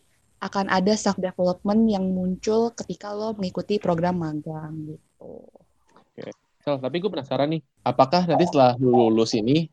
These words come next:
Speaker 2: lu akan di profesional? Apa lu ada sebenarnya ada rencana lain sih? Apakah mau S dua contohnya, atau lu mau bikin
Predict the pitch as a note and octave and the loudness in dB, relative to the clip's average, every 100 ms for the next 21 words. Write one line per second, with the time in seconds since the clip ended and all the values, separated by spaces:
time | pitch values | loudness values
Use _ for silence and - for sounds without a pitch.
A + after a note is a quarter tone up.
0 | _ - C#3 D3+ C3 A#2 G#2+ - - - | _ 2 6 6 6 4 4 -2 -4 -2
1 | B2 B2 - _ - - A#2+ C3 B2+ G#2+ | 2 2 2 _ -14 -8 -2 2 4 4
2 | A2 - B2+ C3+ C3+ E3+ D3+ C3 D3 E3 | 2 2 6 8 10 8 8 4 4 4
3 | C3+ B2 B2 A2+ B2+ C3+ D#3 D3 - A2+ | 4 4 0 0 0 -2 -4 -6 -10 -2
4 | A#2 A#2+ A2+ G2 - A#2+ B2+ C3 B2+ A2 | 0 0 0 0 0 2 6 6 4 -2
5 | A2+ A#2+ A#2+ A2+ - A#2 A#2 A#2+ A#2+ A2 | -4 -4 -6 -6 0 0 2 0 0 0
6 | A2 G#2 G#2 | 0 -2 -4